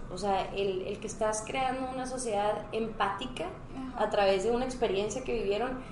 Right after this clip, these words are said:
Speaker 1: me llena mucho. Entonces, no es nada más el, pues fui, fui a una comunidad y les ayudé a,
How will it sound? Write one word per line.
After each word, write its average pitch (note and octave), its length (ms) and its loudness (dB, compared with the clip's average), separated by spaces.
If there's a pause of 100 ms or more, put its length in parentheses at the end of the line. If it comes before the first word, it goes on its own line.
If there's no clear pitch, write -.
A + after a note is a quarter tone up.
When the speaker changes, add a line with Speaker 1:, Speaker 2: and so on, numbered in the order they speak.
(320)
Speaker 1:
me G#3+ 100 2
llena A#3 200 4
mucho. C#4 360 2
Entonces, A3 500 -2 (760)
no A3+ 200 4
es C4 180 6
nada C4+ 260 2
más A3+ 260 0
el, B3 400 2 (200)
pues G#3 200 -2
fui, A3+ 400 -4
fui A3 240 2
a A#3 80 6
una A#3 240 -2
comunidad A#3 760 2
y G#3 300 -2
les F#3 200 -4
ayudé G3 500 2
a, G3+ 560 2